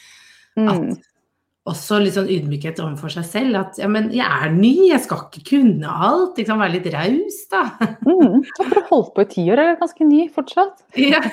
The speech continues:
Speaker 1: <laughs> ikke sant?
Speaker 2: Ja, men jeg, altså, virkelig føler det, for det er jo ting som skjer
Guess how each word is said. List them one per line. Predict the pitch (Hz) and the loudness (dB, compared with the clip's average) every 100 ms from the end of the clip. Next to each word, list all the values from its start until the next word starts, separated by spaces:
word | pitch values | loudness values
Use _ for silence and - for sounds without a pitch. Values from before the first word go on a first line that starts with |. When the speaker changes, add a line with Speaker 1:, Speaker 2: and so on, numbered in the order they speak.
| - | 0
Speaker 1:
<laughs> | - | 4
ikke | 415 - 359 | 2 4 0
sant? | - 247 247 262 | 0 -6 -4 0
Speaker 2:
Ja, | 285 | 2
men | 294 247 | 4 6
jeg, | |
altså, | 208 226 208 | 6 4 2
virkelig | 190 - 175 175 | -2 -4 -8 -8
føler | - 139 156 | -4 -4 -2
det, | 196 | -4
for | 226 185 | -4 -6
det | - - 196 | -10 -6 -2
er | |
jo | 190 | -2
ting | 233 226 220 | -2 -6 -4
som | 254 | -4
skjer | 262 - 247 220 | -6 -2 2 2